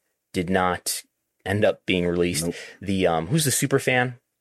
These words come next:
Speaker 1: that's in the, like, the front row of every show? There's supposed to be a
Speaker 2: Vladimir.
Speaker 1: Vlad, the super fan. There's supposed to be a documentary. There's, like, a trailer that they aired on, on, you know, a pay-per-view or something for that.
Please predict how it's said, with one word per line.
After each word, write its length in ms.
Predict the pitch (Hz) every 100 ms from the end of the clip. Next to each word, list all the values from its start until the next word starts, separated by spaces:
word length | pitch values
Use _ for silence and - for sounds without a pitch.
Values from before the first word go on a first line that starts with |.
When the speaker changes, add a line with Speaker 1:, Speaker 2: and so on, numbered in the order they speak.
| _ -
Speaker 1:
that's 240 | 101 -
in 220 | - 107
the, 80 | 95
like, 120 | 90
the 80 | -
front 240 | - 104
row 220 | - 90 92
of 100 | 90
every 200 | 87 85
show? 260 | - 87
There's 160 | 85 80
supposed 160 | 117
to 60 | 110
be 80 | 110
a 60 |
Speaker 2:
Vladimir. 640 | 98 120 120 110 110 107 95 - _
Speaker 1:
Vlad, 400 | 101 101 104 104 - - -
the 80 | -
super 280 | - 107 101
fan. 260 | 104 98
There's 140 | 98 92
supposed 240 | 104 95
to 40 | 104
be 40 |
a 40 |
documentary. 380 | 92 90 - 98
There's, 120 | 92
like, 80 | 78
a 20 | -
trailer 440 | 90 98 113 110
that 160 | 104 101
they 200 | 104 101
aired 240 | 104 110
on, 240 | 104 104
on, 440 | 92 95 95 92 90
you 120 | 92
know, 120 | 90 78
a 60 |
pay-per-view 420 | - 101 101 107
or 60 | 104
something 240 | 117 107
for 100 | 101
that. 240 | 110 107